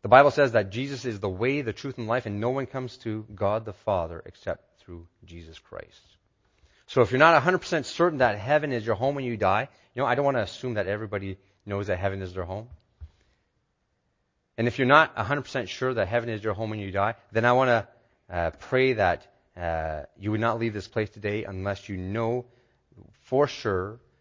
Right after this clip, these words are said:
that the King of Kings and the Lord of Lords is your Lord, and he's your King. He's offering you this personal invitation, but you have to accept it.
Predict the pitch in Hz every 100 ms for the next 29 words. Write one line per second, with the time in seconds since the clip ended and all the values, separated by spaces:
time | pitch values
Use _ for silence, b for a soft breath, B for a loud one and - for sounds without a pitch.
0 | _ 98 92 90 - - 127 117 - 123
1 | 113 104 92 90 101 95 87 95 95 95
2 | - _ _ _ _ _ _ 92 82 82
3 | 92 95 82 - - _ _ 87 82 80
4 | 82 80 - - 87 _ _ _ _ _
5 | _ _ _ _ _ _ _ _ _ _
6 | - 101 101 127 135 135 120 104 - -
7 | 143 139 120 113 104 110 107 - - _
8 | _ _ _ _ _ _ _ _ 85 98
9 | 90 87 95 - 85 - - _